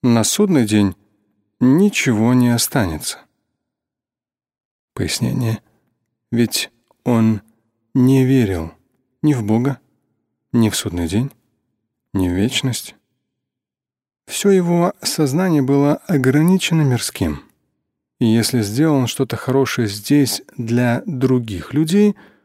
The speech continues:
например, был щедр к неимущим, поддерживал слабых, то ему воздастся за это многими формами блага, но только земного, тленного.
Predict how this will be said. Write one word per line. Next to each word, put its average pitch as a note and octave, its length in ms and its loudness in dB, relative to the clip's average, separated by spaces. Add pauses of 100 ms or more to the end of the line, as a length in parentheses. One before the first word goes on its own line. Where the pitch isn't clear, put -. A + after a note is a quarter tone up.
(340)
например, G2 460 0
был F#2 260 -2 (420)
щедр G2+ 440 -2
к - 100 -8
неимущим, A2 640 0
поддерживал B2 680 0
слабых, G3+ 500 0 (120)
то F#3 400 4 (720)
ему D#3+ 340 2
воздастся C3 720 -2
за A2+ 200 -4
это C3+ 340 -2
многими C#3 720 2
формами C3 920 0
блага, B2 600 0 (680)
но A#2+ 520 2
только B2 540 -2 (800)
земного, G#2 640 0 (960)
тленного. E2 480 -2